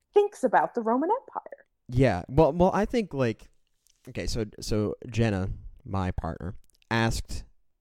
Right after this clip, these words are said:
Speaker 2: uh, me this question a-, after we saw a couple of TikToks.
Speaker 1: Mm-hmm.
Speaker 2: And obviously, as I said at the beginning, I have, I have a bachelor's degree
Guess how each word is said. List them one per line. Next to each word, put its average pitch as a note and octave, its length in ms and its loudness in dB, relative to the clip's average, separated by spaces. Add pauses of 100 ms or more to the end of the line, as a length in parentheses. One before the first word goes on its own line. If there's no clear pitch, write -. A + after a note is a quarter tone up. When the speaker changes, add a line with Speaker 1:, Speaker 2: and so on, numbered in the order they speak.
(160)
Speaker 2:
uh, F#2+ 440 0
me C3+ 240 8
this G#2 200 6
question F#2+ 420 2
a-, F#2 200 -4
after G#2+ 300 -4
we G2 80 -2
saw F#2+ 420 -2
a F#2+ 60 -8
couple F#2 260 -8
of E2+ 60 -10
TikToks. - 600 -12 (340)
Speaker 1:
Mm-hmm. G3+ 260 -2
Speaker 2:
And A2 360 2 (400)
obviously, A#2+ 520 -2
as G2 160 -4
I G2 40 -2
said G#2 200 0
at A2 60 -2
the - 40 -6
beginning, A2+ 540 0 (200)
I G2 460 0 (160)
have, F#2+ 480 -2 (220)
I F#2 120 -4
have F2 340 -4 (200)
a F2+ 80 -14
bachelor's A#2+ 560 -2
degree C#3+ 480 4